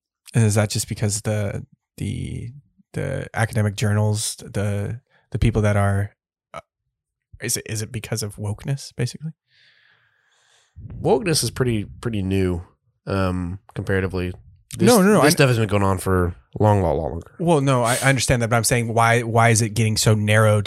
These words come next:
Speaker 1: to where something that is, could be widely accepted, not being even published or even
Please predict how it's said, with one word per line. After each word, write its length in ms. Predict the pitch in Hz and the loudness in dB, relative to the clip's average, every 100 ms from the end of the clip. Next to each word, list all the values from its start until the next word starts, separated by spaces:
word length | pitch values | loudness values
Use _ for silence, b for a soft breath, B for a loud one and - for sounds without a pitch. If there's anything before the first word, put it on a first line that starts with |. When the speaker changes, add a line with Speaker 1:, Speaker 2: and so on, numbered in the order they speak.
| 117 | -2
Speaker 1:
to 120 | - | 0
where 300 | 113 104 104 - | 2 2 0 -2
something 340 | - 123 117 107 | 0 2 2 4
that 120 | 107 | 4
is, 260 | 101 - - _ _ _ _ _ _ - - - | 2 0 -4 _ _ _ _ _ _ -20 -18 2
could 200 | - 139 | 4 6
be 100 | 120 | 6
widely 340 | 113 110 110 | 6 4 4
accepted, 520 | 98 - 98 104 98 - | 0 0 0 -2 -4 -8
not 360 | 113 107 104 104 | -4 -2 0 0
being 260 | 104 104 | 0 -2
even 400 | 110 104 101 92 _ | -2 -4 -4 -8 _
published 480 | - 120 98 - - | -4 -4 -4 -8 -8
or 380 | 107 101 101 107 - | -2 0 0 -2 0
even 420 | 110 104 101 | 2 2 2